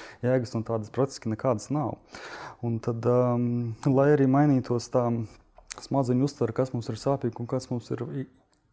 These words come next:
ir patīkami, ā, ļoti daudzi pāri bija uzkāpuši uz vienu, principā, tā paša grābekļa, kad mēģināja kaut ko darīt ar dibentuņu un aizmirsa par, par jebkāda veida priekšpalku kā tādu. Līdz ar to sākumā vajag, ā, vajag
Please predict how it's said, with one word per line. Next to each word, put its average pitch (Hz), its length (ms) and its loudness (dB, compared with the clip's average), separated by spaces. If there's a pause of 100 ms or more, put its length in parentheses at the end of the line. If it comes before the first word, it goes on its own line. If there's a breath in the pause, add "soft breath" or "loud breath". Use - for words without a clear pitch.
(320)
ir 127 120 -2
patīkami, 123 640 0 (540 loud breath)
ā, 123 400 -2 (640 loud breath)
ļoti 139 380 0
daudzi 139 280 2
pāri 156 300 0
bija 123 220 0
uzkāpuši 120 640 -6
uz 113 100 -2
vienu, 120 380 0 (220)
principā, 127 340 -2
tā 139 220 -4
paša 127 420 -4
grābekļa, 123 560 0
kad 120 140 -6
mēģināja 127 420 0
kaut 151 240 -2
ko 123 320 -6
darīt 131 380 0
ar 135 80 -2
dibentuņu 160 420 0
un 123 80 -2
aizmirsa 135 500 -2
par, 131 300 -2 (540 loud breath)
par 135 160 -2
jebkāda 160 500 -4
veida 156 320 -2
priekšpalku 131 560 -2
kā 120 180 -4
tādu. 117 360 -2
Līdz 117 180 -2
ar 113 60 -6
to - 220 -8
sākumā 131 460 0
vajag, 117 340 0
ā, 113 380 -2 (460 loud breath)
vajag 117 320 -2